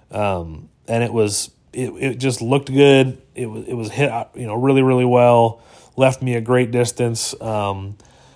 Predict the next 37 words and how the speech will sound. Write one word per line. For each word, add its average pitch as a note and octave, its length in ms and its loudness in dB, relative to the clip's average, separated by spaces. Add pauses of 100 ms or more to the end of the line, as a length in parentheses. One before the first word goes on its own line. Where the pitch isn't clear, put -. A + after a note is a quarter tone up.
finally C3+ 800 2
felt C3+ 180 0
like B2 140 -2
I A#2+ 100 2
got A#2+ 440 0
the A#2 140 -6
distance B2 480 -2
right A#2 160 4
here A#2+ 80 -2
with A#2 160 2
my G#2+ 160 -2
wedge A2+ 380 2
and G#2 180 -8
flipped - 240 -4
this A#2+ 160 -2
thing A#2+ 180 -4
up A#2 180 -4
there A#2+ 340 2 (240)
to C3 100 -4
about A#2+ 260 4
twelve A#2 300 2
feet C3+ 460 0 (480)
and, A2 400 -4
uh, G#2 260 0
was G#2+ 80 -4
just B2 200 -4
straight C3 240 2
up B2+ 120 0
the A#2+ 80 -2
hill B2 320 4
and A2+ 140 -2
knocked A2+ 260 0
it G#2+ 60 -8
right A#2 160 0
in G#2+ 80 -8
the A2+ 80 -6
middle. A2+ 440 0